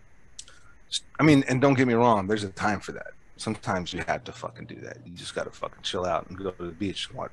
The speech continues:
and watch waves crash. But if you're, like, still building your fucking empire or whatever, your, your time is non-refundable. You have to utilize every fucking second of the day. And if you're a father,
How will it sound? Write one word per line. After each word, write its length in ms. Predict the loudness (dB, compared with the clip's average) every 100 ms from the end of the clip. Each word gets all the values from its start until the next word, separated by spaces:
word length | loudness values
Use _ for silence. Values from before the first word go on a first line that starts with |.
| -10
and 120 | -6
watch 240 | -4 -4
waves 240 | 0 0 -2
crash. 480 | -8 -8 -10 -14 -16 -20 -20 -20 -20 -20 -20 -20 -20 -20 -20 -20 -20 -20 -20 -20 -20 _ _ -4
But 100 | -2
if 140 | 2
you're, 360 | 4 4 2 -2
like, 360 | -2 2 2 0
still 380 | -8 0 4 4 0 -2
building 460 | 4 4 4 2 0
your 240 | -2 -6
fucking 420 | -10 -8 -8 -8 -8
empire 500 | -6 -6 -6 -6 -8
or 40 |
whatever, 420 | -12 -14 -14 -18 _ _ _ _ _ _ _ _ -6
your, 120 | -6 _ -6
your 100 | -6
time 400 | -2 -2 -2 -2
is 100 | -4
non-refundable. 680 | -6 -6 -4 0 0 -2 -4
You 100 | -2
have 80 | -2
to 60 |
utilize 540 | -2 -2 0 0 -2 -6 -6
every 200 | -4 -6
fucking 340 | -8 -8 -8
second 320 | -6 -6 -6
of 100 | -12
the 60 | -10
day. 260 | -8 -8 -12 _ _ _ _ _ _ _ _ _ _ _ -12
And 120 | -10
if 140 | -8 -6
you're 120 | -6
a 40 |
father, 580 | -2 2 6 6 4 2